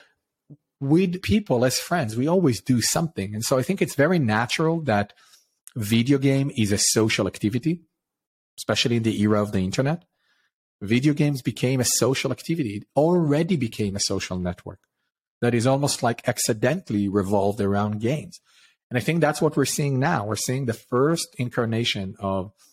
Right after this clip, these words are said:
metaverse worlds and metaverse experiences that are really focused on, okay, play is the first use case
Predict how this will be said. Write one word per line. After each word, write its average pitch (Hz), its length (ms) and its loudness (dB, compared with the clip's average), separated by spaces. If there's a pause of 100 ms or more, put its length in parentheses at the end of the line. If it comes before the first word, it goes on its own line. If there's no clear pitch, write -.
(240)
metaverse 120 540 0
worlds 107 320 0
and 92 120 -2
metaverse 104 400 -2
experiences 95 680 -8 (460)
that 110 200 0
are 104 120 2
really 117 460 2
focused - 500 -2
on, 95 340 0
okay, 107 320 -2
play 107 720 0 (560)
is 113 280 2
the 107 120 2
first - 580 0
use 110 300 0
case 98 400 -6